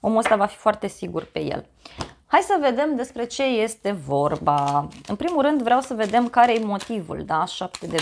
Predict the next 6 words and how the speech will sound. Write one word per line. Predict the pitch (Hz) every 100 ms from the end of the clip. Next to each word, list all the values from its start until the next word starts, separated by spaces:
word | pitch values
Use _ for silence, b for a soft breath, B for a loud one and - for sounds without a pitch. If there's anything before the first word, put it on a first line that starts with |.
| 165
bâte. | 170 - - _ b b b b b
Wow, | - 190 226 156 -
aici | - 294
se | -
pare | - 320 311
că | - - 262 262